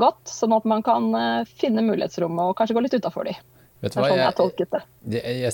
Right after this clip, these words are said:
Speaker 2: synes det var et veldig fin avslutning, eh, Hanne Marte, fordi, eh,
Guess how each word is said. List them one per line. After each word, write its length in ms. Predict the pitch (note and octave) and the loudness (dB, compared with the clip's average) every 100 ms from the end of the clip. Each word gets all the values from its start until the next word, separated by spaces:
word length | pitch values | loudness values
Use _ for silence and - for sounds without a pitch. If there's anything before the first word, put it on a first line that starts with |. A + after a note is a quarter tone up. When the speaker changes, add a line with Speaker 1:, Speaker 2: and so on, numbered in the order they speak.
| - | -2
Speaker 2:
synes 140 | A2 G#2 | -2 0
det 80 | |
var 160 | F#2+ G#2 | 2 0
et 100 | A2+ G#2+ | 0 -2
veldig 240 | D#2+ F2+ | 0 -6
fin 400 | - E2 E2+ E2+ - | -4 -4 -4 -6 -6
avslutning, 920 | D2 C2 - D2+ C#2+ - D#2+ D#2+ D#2+ E2 | -4 -6 -8 -6 -6 -6 -6 -4 -4 -4
eh, 180 | D#2+ D#2 | -4 -4
Hanne 260 | D#2+ D#2 | -6 -6
Marte, 380 | D#2+ D#2+ C3+ D#3+ | -6 -2 0 0
fordi, 340 | - - F#2+ G2+ G2+ - - - - - _ | -4 -4 -2 -2 -2 -8 -18 -20 -20 -20 _
eh, 300 | - F2+ | -2 -2